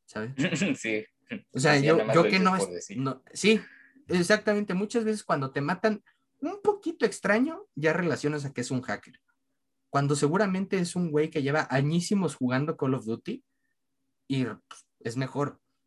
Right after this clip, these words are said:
Speaker 1: que tú,
Speaker 2: Mm,
Speaker 1: ¿sabes?
Speaker 2: pues sí.
Speaker 1: Y, y sí, mucha gente se enojó un poco por eso, pero ya s-, nosotros no tuvimos nada que ver con quién ganó, cuántos puntos fueron. Eso todo lo va a revisar Morfeo y, pues,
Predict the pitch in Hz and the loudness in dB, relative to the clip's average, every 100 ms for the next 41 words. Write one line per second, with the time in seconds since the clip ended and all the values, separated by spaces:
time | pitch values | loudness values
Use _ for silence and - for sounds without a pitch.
0 | _ - - 110 - 104 101 - 139 104 | _ -14 -10 -12 -12 -12 -4 -4 -4 -10
1 | 104 101 _ 107 120 110 - - _ _ | -14 -18 _ -6 -6 -6 -14 -20 _ _
2 | - 123 123 160 160 147 147 156 147 151 | -2 0 2 0 0 -2 -4 -4 0 0
3 | 131 113 - - 123 117 - 147 143 135 | 0 -2 -8 -8 -6 -4 -4 -4 -4 -2
4 | 147 120 117 143 180 - _ - 117 113 | -2 0 -2 -2 -8 -12 _ -6 -2 0
5 | 127 - _ - 123 135 156 196 185 180 | -2 -6 _ -6 -2 0 2 2 2 0
6 | 175 165 165 147 151 156 120 120 127 - | -2 -2 -2 -2 -4 -2 -2 0 -2 0
7 | 143 113 110 _ _ _ _ - 151 139 | 0 0 -6 _ _ _ _ -4 -2 0
8 | 120 135 156 147 143 135 139 - 131 127 | 0 0 0 -2 -4 -2 -4 -4 -4 -4
9 | 107 - 156 170 160 - _ _ _ _ | -4 2 4 4 0 -10 _ _ _ _
10 | 120 131 135 139 139 127 117 120 120 107 | -4 -2 -2 0 2 2 2 2 -2 -2
11 | 117 117 110 - 160 180 - - 92 - | -4 -4 -4 0 0 -2 -8 -14 -14 -14
12 | 131 - - - | -18 -18 -18 -20